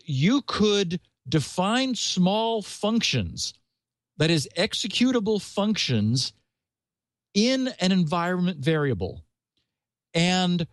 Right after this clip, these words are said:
when bash started up, it would read in the environment, sort of incorporating it into itself, and in the process, define those functions.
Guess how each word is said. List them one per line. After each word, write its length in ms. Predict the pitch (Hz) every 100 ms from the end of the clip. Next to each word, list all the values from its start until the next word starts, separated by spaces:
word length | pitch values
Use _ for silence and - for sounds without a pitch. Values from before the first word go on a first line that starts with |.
| _ _ _ _ _ _ _ -
when 260 | 185 175
bash 680 | 127 156 156 214 262 - -
started 500 | - 208 202 202 196 -
up, 360 | 151 117 - - _ _ _ _ _ _
it 260 | 196 247 180
would 380 | 185 196 165 - _ _ _
read 480 | 113 135 226 285 247
in 320 | 240 254 180
the 160 | 160 175
environment, 960 | 165 151 190 226 147 104 98 139 - - _ _ _ _
sort 220 | - 196
of 180 | 165 131 _ 180
incorporating 920 | 175 - 220 269 - 175 147 135 127
it 160 | 135
into 380 | 160 147 135 131
itself, 580 | 113 - 117 101 160 - _ - -
and 140 | 170 185
in 140 | 214
the 80 | 170
process, 840 | - 285 349 - 135 120 165 - - _ _ _ _ -
define 800 | 107 185 180 - 190 220 233 226
those 300 | 202 208 220
functions. 720 | - 240 240 - 98 - -